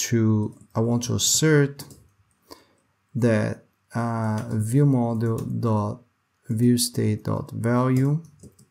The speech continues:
is content.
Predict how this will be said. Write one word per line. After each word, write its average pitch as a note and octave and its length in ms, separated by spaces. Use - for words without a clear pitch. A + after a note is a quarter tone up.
is - 600
content. - 760